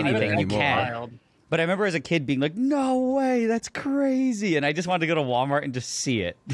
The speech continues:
Speaker 1: just 'cause it
Speaker 2: I
Speaker 1: was
Speaker 2: love that.
Speaker 1: different.
Speaker 2: Walmart. Walmart is like the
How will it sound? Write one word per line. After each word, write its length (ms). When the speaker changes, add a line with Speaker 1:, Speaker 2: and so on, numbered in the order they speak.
Speaker 1:
just 260
'cause 240
it 100
Speaker 2:
I 40
Speaker 1:
was 160
Speaker 2:
love 0
that. 100
Speaker 1:
different. 400
Speaker 2:
Walmart. 500
Walmart 460
is 160
like 220
the 200